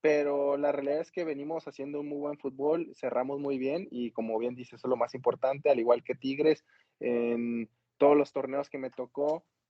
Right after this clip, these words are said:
eh, pasaba de que al principio se nos complicaba, nos relajamos un poco, pero al final siempre, eh, metíamos el acelerador, el equipo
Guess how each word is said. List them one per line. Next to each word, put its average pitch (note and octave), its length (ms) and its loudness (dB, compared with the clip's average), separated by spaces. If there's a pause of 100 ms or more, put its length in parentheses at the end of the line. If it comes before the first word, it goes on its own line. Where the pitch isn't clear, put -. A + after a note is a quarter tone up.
eh, B2 840 -6 (440)
pasaba C#3 460 0
de C#3 160 -6
que B2+ 640 -10 (220)
al C3+ 140 -10
principio C#3+ 460 -6
se C#3+ 100 -2
nos C3+ 140 -4
complicaba, D3+ 640 6
nos C#3 140 2
relajamos C3 540 -2
un C#3 120 -10
poco, D#3 380 -4
pero B2 320 0
al A#2+ 100 -4
final B2+ 320 -8
siempre, C3 540 -4 (340)
eh, A#2+ 100 -10
metíamos C#3 540 0
el B2+ 100 0
acelerador, B2 680 2
el C#3 100 -2
equipo B2 720 -4